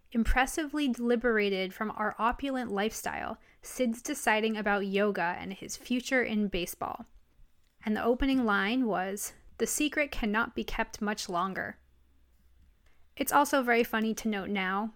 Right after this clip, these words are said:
that the article calls Lenny Dykstra a swift center fielder who may be the Mets' leadoff man of the future, given that now Lenny Dykstra is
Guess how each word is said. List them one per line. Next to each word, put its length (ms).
that 160
the 120
article 380
calls 320
Lenny 320
Dykstra 540
a 80
swift 380
center 260
fielder 360
who 140
may 220
be 100
the 120
Mets' 300
leadoff 460
man 280
of 260
the 80
future, 540
given 280
that 160
now 260
Lenny 300
Dykstra 420
is 160